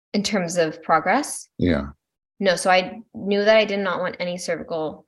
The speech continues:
Speaker 1: checks. I never had one in pregnancy or in, uh, labor. Um, that was im-, important to me 'cause I, I know myself and I didn't wanna get in my head. I didn't wanna compare myself to other births. "Oh, in this birth, when it was four centimeters at this time, it, this happened," you know, because it's, it's not a crystal ball.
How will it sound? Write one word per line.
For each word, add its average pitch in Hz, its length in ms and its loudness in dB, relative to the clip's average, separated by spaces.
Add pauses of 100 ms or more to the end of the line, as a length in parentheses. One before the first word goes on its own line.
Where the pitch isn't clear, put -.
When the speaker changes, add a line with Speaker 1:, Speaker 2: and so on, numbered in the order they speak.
(100)
Speaker 1:
checks. - 340 -4 (340)
I 170 80 2
never 160 220 0
had 165 200 -2
one 156 140 -4
in 160 100 -6
pregnancy 160 500 -6
or 151 220 0
in, 147 340 -8 (100)
uh, 160 220 0
labor. 165 480 0 (520)
Um, 170 240 0
that 156 100 2
was 170 140 -2
im-, 175 180 -4 (140)
important 180 360 -4
to - 80 -6
me 175 200 0
'cause 220 200 -6
I, 170 320 -2
I 170 60 -4
know 165 140 -2
myself 156 640 -2
and 175 100 -2
I 165 80 -4
didn't 156 200 -6
wanna 160 180 -4
get 160 140 -4
in 160 80 -6
my 156 80 -2
head. 170 420 0
I 156 100 2
didn't 156 220 -6
wanna 160 320 -6
compare 165 280 -4
myself 165 360 0
to - 80 -4
other 156 180 0
births. 135 380 -2
"Oh, 254 140 10
in 220 100 8
this 226 160 6
birth, 202 320 2
when 190 80 -4
it 180 60 0
was 175 140 -6
four 190 180 2
centimeters 185 380 -2
at 170 100 -8
this 190 140 -2
time, 175 260 -4
it, - 180 -2
this 185 160 -2
happened," - 440 -4
you 185 80 2
know, 156 180 4
because 240 200 4
it's, 262 280 0
it's - 120 -18
not 208 120 2
a - 60 2
crystal 220 360 0
ball. 196 340 -2